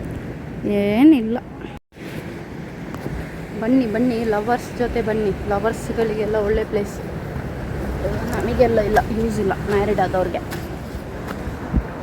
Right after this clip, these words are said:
ಗೊತ್ತಾಯ್ತಾ? ಈ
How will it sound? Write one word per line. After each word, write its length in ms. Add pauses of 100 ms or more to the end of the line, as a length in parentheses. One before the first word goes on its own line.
(360)
ಗೊತ್ತಾಯ್ತಾ? 400 (1700)
ಈ 40